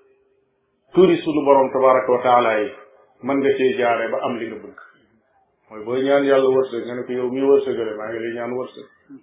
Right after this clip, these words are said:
Yow mi guddal fan yi, maa ngi ñaan nga guddal sama fan. Yow mi wàcce xéewal yi, yal na nga wàcce xéewal ci sunum réew."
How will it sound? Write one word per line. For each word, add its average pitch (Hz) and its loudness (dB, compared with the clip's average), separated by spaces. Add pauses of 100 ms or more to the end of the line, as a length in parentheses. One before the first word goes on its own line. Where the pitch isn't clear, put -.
(280)
Yow 107 -12
mi 123 -8
guddal 131 0
fan 135 2
yi, 110 -6
maa 101 -14
ngi 117 -10
ñaan 123 -8
nga 123 -8
guddal 123 -6
sama 131 -8
fan. 120 -14 (280)
Yow 120 -6
mi 123 -6
wàcce 135 4
xéewal 127 0
yi, 113 -4
yal 104 -10
na 127 -10
nga 127 -4
wàcce 127 -2
xéewal 131 2
ci - -18
sunum 127 -4
réew." 139 4